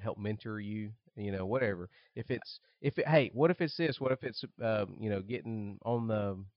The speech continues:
you know, internet and looking up Phil Kornichuk, Stonewater Training, and saying, "Hey, I will spend my hard-earned money to, you know, allow you to help me get better."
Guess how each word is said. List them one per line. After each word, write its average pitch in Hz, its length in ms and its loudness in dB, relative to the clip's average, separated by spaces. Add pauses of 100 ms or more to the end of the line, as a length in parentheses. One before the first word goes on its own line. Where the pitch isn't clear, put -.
you 104 80 -6
know, 98 80 -2
internet 117 420 2
and 107 120 -6
looking 117 240 -2
up 107 120 -4 (300)
Phil 117 160 0
Kornichuk, 113 600 0
Stonewater 110 460 2
Training, 107 420 -2
and 92 100 -6
saying, 101 360 -2
"Hey, 117 160 -2 (600)
I 95 100 -8 (380)
will 110 180 0
spend 113 260 -2
my 101 120 0
hard-earned 113 440 2
money 101 360 -2 (240)
to, 107 80 -6
you 98 840 -8
know, 95 300 -6
allow 107 220 0
you 110 160 -2
to 101 40 -4
help 104 140 -4
me 107 80 -4
get 98 160 -10
better." 95 240 -4